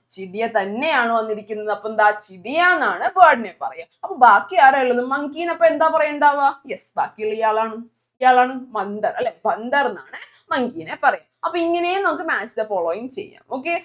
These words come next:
ഓക്കെ ആണല്ലോ? അപ്പൊ നിങ്ങൾ എല്ലാവരും എന്ത് ചെയ്യണം? ഈ ഓരോരുത്തരെയും എന്തൊക്കെയാണ് വിളിക്കുന്നത്, അല്ലെങ്കിൽ ഈ മൃഗങ്ങളെ എല്ലാം എന്തൊക്കെയാണ് വിളിക്കുന്നത്, ആര് പഠിക്കണം? എന്റെ മക്കളെ എല്ലാവരും പഠിച്ചു വെക്കണം കേട്ടോ. അപ്പൊ എക്സാമിന് അടിപൊളിയായിട്ട് ഇത് എഴുതണം കേട്ടോ. അപ്പൊ അടുത്തൊരു ആക്ടിവിറ്റി നോക്കാം.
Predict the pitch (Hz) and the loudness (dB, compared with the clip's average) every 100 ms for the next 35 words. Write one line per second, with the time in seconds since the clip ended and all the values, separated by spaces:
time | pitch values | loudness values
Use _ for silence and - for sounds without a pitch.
0 | _ 226 247 285 269 262 240 240 254 254 | _ -4 -2 -2 0 0 -2 -4 -4 -4
1 | 233 226 226 262 254 247 269 247 220 220 | -2 2 4 2 0 -4 -6 -4 -4 -4
2 | 233 - 170 233 196 190 196 220 240 302 | -10 -14 0 2 2 2 0 -2 -2 -2
3 | 302 359 330 240 247 240 294 294 339 349 | 0 0 -2 -2 -4 -4 -2 -2 -2 -4
4 | 262 262 - 285 294 220 196 208 247 277 | -6 -8 -10 -8 -4 0 0 0 -4 -6
5 | 220 214 220 254 311 262 277 269 214 214 | -6 -8 -4 2 2 2 0 -2 -6 -8
6 | 247 285 285 302 262 208 240 254 269 208 | -10 -8 -8 -8 -10 -8 -8 -6 -4 -6
7 | 262 269 240 277 277 277 175 170 165 175 | -4 -6 -6 -8 -10 -10 -12 -14 -8 -6
8 | 165 160 214 170 - - 101 131 262 - | -4 -4 -4 -6 -8 -12 -10 -10 -8 -8
9 | _ - 143 233 254 240 214 185 240 220 | _ -12 -4 0 0 -2 -4 -4 -2 -4
10 | 214 240 247 247 240 233 302 285 302 339 | -2 0 2 2 0 -4 -8 -6 -4 -2
11 | 349 226 - 302 - - _ - 359 359 | -2 0 2 4 2 0 _ 2 8 10
12 | 349 - 403 392 339 - 285 302 277 208 | 8 2 4 6 6 0 -6 -4 -4 0
13 | 214 285 | 2 2